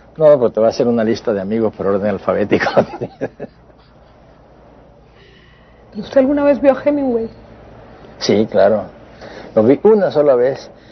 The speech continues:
Speaker 1: paseándose por el bar, por el bar San Michel. Sí, lo reconocí desde el, desde la otra acera, iba con Mary, que era muy, mucho más bajita de lo que yo me imaginaba, muy, muy rubia.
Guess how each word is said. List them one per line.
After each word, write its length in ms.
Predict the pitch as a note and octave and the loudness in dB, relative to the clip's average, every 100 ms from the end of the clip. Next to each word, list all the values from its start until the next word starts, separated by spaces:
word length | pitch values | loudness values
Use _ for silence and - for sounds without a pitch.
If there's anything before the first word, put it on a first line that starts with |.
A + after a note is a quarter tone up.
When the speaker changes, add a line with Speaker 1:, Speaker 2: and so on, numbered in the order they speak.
| - - - | -20 -20 -4
Speaker 1:
paseándose 580 | A#2 G#2 B2+ C#3+ C#3 B2+ | 0 2 2 2 0 -2
por 140 | A2+ G#2+ | -2 0
el 80 | G2 | 2
bar, 260 | A2+ G#2+ | 2 0
por 120 | - G#2 | -2 -2
el 80 | G2 G2 | -2 -2
bar 520 | F#2+ G#2+ G2+ F#2 E2+ F2+ - - - - | 0 0 0 0 -4 -8 -18 -20 -20 -14
San 260 | - G#2+ | -4 -2
Michel. 380 | G#2 - G#2 F#2 - - - - - - - | -2 0 0 -2 -8 -20 -20 -20 -20 -20 -20
Sí, 160 | - C#3 | -2 2
lo 160 | C3+ A#2 | 4 4
reconocí 520 | A#2 A#2 A#2 A2 F3 | 4 2 0 0 2
desde 280 | E3 C3 B2 | 2 2 -2
el, 160 | G#2+ | -2
desde 240 | A2 G#2+ A2 | -4 -2 0
la 140 | B2 | 0
otra 220 | D3 D3+ | 2 0
acera, 280 | A#2+ C3+ A#2+ | 0 0 2
iba 160 | A#2+ A#2 | 0 0
con 240 | B2 A#2 | -2 0
Mary, 280 | C3 C3 G#2+ | 2 2 0
que 80 | G#2+ | -2
era 100 | A2 | -2
muy, 200 | A#2 A2 A#2 | -2 -6 -8
mucho 420 | G#2+ A2+ C#3 B2 | -4 -2 0 0
más 160 | B2+ | 2
bajita 380 | A#2+ G#2+ - - | 0 -2 -6 -4
de 80 | G#2+ | -4
lo 80 | F#2+ | -2
que 80 | G2 | -4
yo 80 | |
me 120 | A2 G#2+ | -2 -2
imaginaba, 540 | G2+ - G#2+ A2+ A#2 | -4 -6 -2 0 0
muy, 320 | F#2+ G#2 B2+ | -2 -4 -4
muy 300 | A2 G2+ A2+ | -4 -6 -8
rubia. 380 | G#2 G#2+ F#2+ F2+ | -4 -4 -6 -10